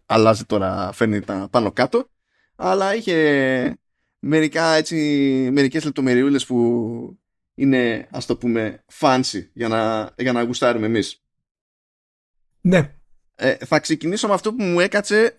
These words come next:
Speaker 1: που, ε, στην ουσία δεν έχει να κάνει με το τι σημαίνει μέσα στο παιχνίδι. Οι τύποι λένε έτσι και έτσι, έτσι και έτσι, πάρα πολύ ωραία, κα-, το ευχαριστούμε, καλησπέρα,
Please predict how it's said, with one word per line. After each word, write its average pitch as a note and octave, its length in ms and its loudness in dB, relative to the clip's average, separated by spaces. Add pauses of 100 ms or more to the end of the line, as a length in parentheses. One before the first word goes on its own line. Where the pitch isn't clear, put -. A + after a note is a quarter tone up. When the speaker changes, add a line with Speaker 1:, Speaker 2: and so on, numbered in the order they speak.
(100)
Speaker 1:
που, E3+ 140 0
ε, E3 420 -6
στην F3 220 -2
ουσία G#3 260 2
δεν G#3 140 -2
έχει G3+ 140 -2
να F3+ 100 0
κάνει G3 420 0
με F3 140 -2
το E3+ 100 -6
τι F#3 100 -6
σημαίνει F#3 280 -2
μέσα F3+ 120 2
στο E3 100 -2
παιχνίδι. A#2 480 0 (360)
Οι C#3+ 120 -4
τύποι C#3+ 460 -2
λένε D#3 420 2
έτσι G3 260 -4
και G3 120 -2
έτσι, G#3 340 -2
έτσι F#3 240 -2
και F#3+ 120 -4
έτσι, G#3 280 -4
πάρα F3+ 240 -2
πολύ D#3+ 220 2
ωραία, G3 380 2
κα-, - 340 -6
το - 80 -12
ευχαριστούμε, G3+ 720 -2 (160)
καλησπέρα, A#3+ 580 0